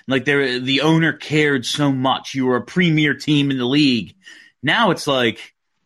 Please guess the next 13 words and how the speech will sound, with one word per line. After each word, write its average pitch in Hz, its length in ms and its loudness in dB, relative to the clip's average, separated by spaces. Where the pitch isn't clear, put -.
"I'm - 260 -2
happy 214 280 0
to 180 60 0
be 196 140 -4
a 143 40 -2
Flyer 160 500 2
'cause 131 300 0
nothing 160 420 -2
is 190 120 0
ever 226 240 4
expected 214 520 -4
of 92 160 -6
me." 90 200 -14